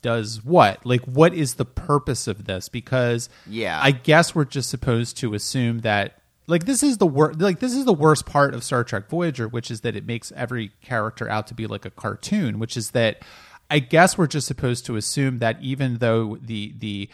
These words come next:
Speaker 1: external reasons for why the Maquis existed in the first place are no longer there because
Speaker 2: Yeah.
Speaker 1: Cardassia was basically destroyed by the Dominion and has no power anymore.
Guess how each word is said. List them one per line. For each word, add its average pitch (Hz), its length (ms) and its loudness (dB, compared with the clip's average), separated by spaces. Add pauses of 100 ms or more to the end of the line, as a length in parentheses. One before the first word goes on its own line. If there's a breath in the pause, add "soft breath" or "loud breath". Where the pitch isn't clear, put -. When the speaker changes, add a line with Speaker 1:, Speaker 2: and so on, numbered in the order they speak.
(240 loud breath)
Speaker 1:
external 139 760 2
reasons 117 560 -2
for 117 160 -6
why 110 260 2
the 120 120 0
Maquis 113 420 -4
existed 104 400 -8
in 104 140 -4
the 98 80 -6
first 120 280 -4
place 101 300 -6
are 107 180 -6
no 110 220 0
longer 110 400 -2
there 117 320 0
because 101 500 -4
Speaker 2:
Yeah. 151 200 -2 (100)
Speaker 1:
Cardassia 107 1040 -4
was 101 380 -6
basically 107 560 -8 (140)
destroyed 107 840 0
by 104 160 0
the 98 140 -6
Dominion 98 760 -2 (320 loud breath)
and 110 160 -4
has 120 460 2
no 107 160 -2
power 156 540 -2
anymore. 95 580 -8